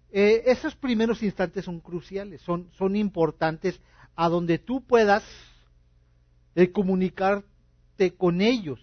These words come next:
Y de eso queremos hablar, de eso queremos tratar, tratar de darles, o tratar de darle unas herramientas, algunas ideas para que ustedes, ah, puedan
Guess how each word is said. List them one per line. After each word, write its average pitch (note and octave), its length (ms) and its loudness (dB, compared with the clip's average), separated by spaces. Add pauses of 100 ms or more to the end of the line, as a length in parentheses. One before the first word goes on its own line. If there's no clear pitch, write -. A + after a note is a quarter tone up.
(140)
Y F#3 140 -6
de F#3 140 4
eso A#3+ 200 -6
queremos G3+ 480 -2 (200)
hablar, F3+ 280 0
de G#3+ 80 -2
eso B3 160 -4
queremos G3+ 380 2
tratar, F3+ 460 -4 (280)
tratar B3+ 340 -2
de C#4+ 120 4
darles, A#3 440 2 (220)
o F#3 260 -2
tratar G3+ 360 0
de B3 120 4
darle A#3 420 2 (500)
unas A#3 440 -2
herramientas, G3+ 1040 2 (800)
algunas G#3 520 0
ideas A3+ 520 4
para D#3 260 -2
que E3+ 80 -18
ustedes, F#3+ 440 -6 (340)
ah, D3+ 360 -2
puedan F3+ 480 2